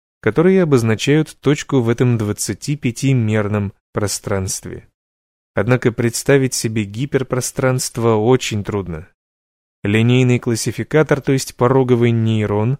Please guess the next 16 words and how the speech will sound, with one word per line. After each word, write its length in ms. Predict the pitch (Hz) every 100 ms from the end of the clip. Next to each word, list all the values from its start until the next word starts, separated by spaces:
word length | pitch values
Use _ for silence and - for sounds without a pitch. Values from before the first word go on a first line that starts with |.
| _
Маккаллока 720 | 107 107 - - 107 101 - 98
и 80 |
Питца, 480 | 92 151 - - 151 - _ _
разделяет 580 | - 113 104 110 143 160
своё 300 | - 120 131
входное 460 | 135 - 117 123 110
пространство 760 | 104 104 - 127 160 - 143
на 180 | 135 135
две 220 | 117 117
половины, 560 | 127 117 110 98 85 80 _ _ _ -
например, 460 | 101 92 104 107 104
изображение 640 | 104 104 101 107 104 101
C 380 | - - 135 175 _
и 140 | 117 120
изображение 720 | 117 113 107 101 104 110 113
D. 260 | 123 101